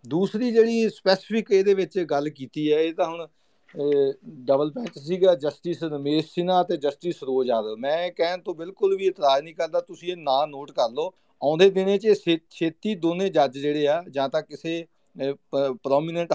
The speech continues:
ਹਾਈ ਕੋਰਟ ਦੇ ਚੀਫ ਜਸਟਿਸ ਬਣਨਗੇ, ਜਾਂ ਇਹ ਸੁਪਰੀਮ ਕੋਰਟ ਦੇ ਵਿੱਚ ਆਉਂਦੇ ਦਿਨਾਂ ਦੇ ਵਿੱਚ ਜ਼ਰੂਰ ਪ-, ਅਹ, ਪ੍ਰਮੋਟ ਹੋਣਗੇ।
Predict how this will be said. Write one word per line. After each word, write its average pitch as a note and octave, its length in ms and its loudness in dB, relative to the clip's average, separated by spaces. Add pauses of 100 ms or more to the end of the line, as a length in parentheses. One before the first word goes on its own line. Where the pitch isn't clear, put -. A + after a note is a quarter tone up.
ਹਾਈ C3 140 2
ਕੋਰਟ D3 280 -4
ਦੇ D3 120 -2
ਚੀਫ C3 240 -6
ਜਸਟਿਸ E3 340 0
ਬਣਨਗੇ, G3+ 380 6
ਜਾਂ E3 300 6
ਇਹ G#3 80 4
ਸੁਪਰੀਮ F3+ 380 -8
ਕੋਰਟ E3 300 -4
ਦੇ D3+ 120 -6
ਵਿੱਚ C3 300 -4 (320)
ਆਉਂਦੇ D#3+ 260 0
ਦਿਨਾਂ D3 280 -2
ਦੇ C#3+ 100 2
ਵਿੱਚ C#3+ 200 0
ਜ਼ਰੂਰ D#3+ 460 -4
ਪ-, - 340 -14
ਅਹ, D3 80 -4
ਪ੍ਰਮੋਟ C3 480 0
ਹੋਣਗੇ। G#2+ 380 -8